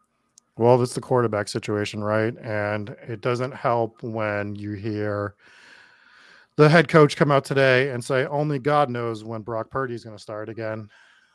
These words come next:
Um, apparently, I just grabbed Jake's stack. Sorry about that. I apologize that we grabbed Lawrence. This is what we do, though.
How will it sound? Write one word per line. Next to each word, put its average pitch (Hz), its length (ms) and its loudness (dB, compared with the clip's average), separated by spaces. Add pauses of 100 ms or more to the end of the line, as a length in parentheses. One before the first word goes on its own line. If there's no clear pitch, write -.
(280)
Um, 104 640 -6 (840)
apparently, 107 300 -4
I 101 100 -4
just 104 160 -10
grabbed 107 240 -4
Jake's 113 280 -6
stack. 147 420 0
Sorry 110 280 -8
about 143 260 -10
that. 233 280 -2 (1200)
I 101 160 -10
apologize 107 800 -4 (220)
that 107 140 -8
we 117 140 -6
grabbed 101 280 -4
Lawrence. 131 520 -4 (1500)
This 113 140 -10
is 107 80 -4
what 110 140 -2
we 113 80 -2
do, 139 160 0
though. 113 240 -8